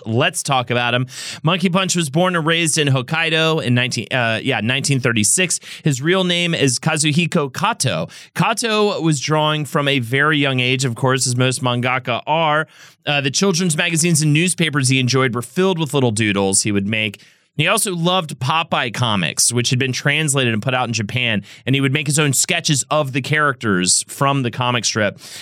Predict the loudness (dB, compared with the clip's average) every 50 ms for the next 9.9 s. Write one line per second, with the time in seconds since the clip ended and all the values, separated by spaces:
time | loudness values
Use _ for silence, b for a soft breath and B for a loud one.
0 | B B -2 -2 0 0 0 0 0 0 0 0 2 0 0 0 0 0 0 0
1 | 2 2 2 2 2 2 2 0 0 -2 -2 -2 0 0 2 2 0 0 0 0
2 | 2 0 0 0 2 2 2 2 0 0 -2 -2 -2 -4 _ _ _ -4 -2 0
3 | 2 2 2 2 0 -2 -2 0 0 2 2 2 2 0 0 0 0 0 -2 -2
4 | -2 0 0 0 0 -2 -2 -2 0 0 0 0 0 -2 -2 0 2 2 2 2
5 | 2 0 0 -2 0 0 0 2 2 0 0 0 -2 -4 -6 -2 0 2 2 4
6 | 2 2 2 2 0 0 -2 -2 0 0 0 2 2 2 2 2 2 0 0 -2
7 | -4 b b b b b b b b b b b b 2 2 2 0 0 -2 0
8 | 0 2 2 2 2 0 0 0 -2 0 0 0 0 2 2 2 2 2 2 2
9 | 2 2 2 0 0 2 2 0 0 0 -2 0 0 2 2 2 0